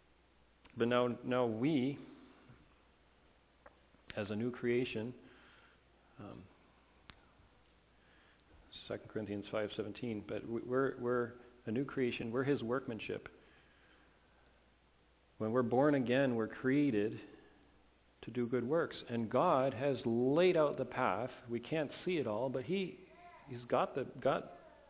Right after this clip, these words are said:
each one of our lives planned out, full of good works that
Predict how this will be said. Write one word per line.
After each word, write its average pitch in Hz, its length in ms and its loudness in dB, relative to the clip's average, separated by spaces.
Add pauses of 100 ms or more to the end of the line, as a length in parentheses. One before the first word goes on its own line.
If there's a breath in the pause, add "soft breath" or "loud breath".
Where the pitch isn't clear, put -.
(500)
each 185 260 0
one 160 120 2
of 135 80 0
our 123 120 4
lives 120 320 2 (160)
planned 143 300 -2
out, 95 300 -4 (1120 loud breath)
full 165 380 2
of 117 320 -2
good 135 220 0
works 127 440 -2 (1300)
that 113 160 2